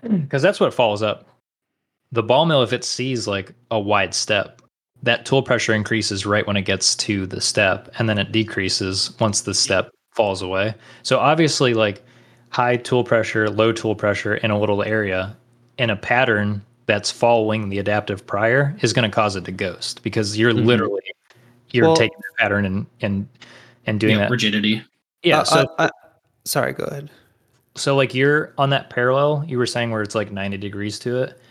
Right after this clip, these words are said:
Speaker 3: Yeah.
Speaker 1: You're actually running into the leftover cusp height, and you're doing the, almost the same thing where the tool, it's like tool pressure increases and then decreases,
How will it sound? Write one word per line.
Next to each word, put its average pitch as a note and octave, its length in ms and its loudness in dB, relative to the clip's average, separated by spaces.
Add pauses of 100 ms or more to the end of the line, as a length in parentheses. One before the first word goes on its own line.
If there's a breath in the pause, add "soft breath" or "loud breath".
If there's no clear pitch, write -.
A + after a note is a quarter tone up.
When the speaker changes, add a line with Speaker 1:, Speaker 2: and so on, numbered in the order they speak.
(420 soft breath)
Speaker 3:
Yeah. - 300 -2 (440)
Speaker 1:
You're D#3 300 2
actually B3 280 2
running A#2 460 2
into G#2+ 800 0 (180)
the A2+ 200 0
leftover G#2+ 640 0
cusp - 380 -4
height, F3 340 0 (180)
and B2+ 140 2
you're A#2+ 120 4
doing A#2+ 260 2
the, G#2+ 160 0 (160)
almost B2+ 280 0
the G2 80 -4
same G2 240 -2
thing F#2+ 300 -2
where G2+ 120 -2
the G2 100 -4
tool, G#2 520 0 (140)
it's G#2+ 160 0
like G2 180 -2
tool A#2+ 200 2
pressure A2 680 0 (120)
increases G2+ 640 -2
and A2 140 -2
then G2+ 120 0
decreases, F#2 720 -6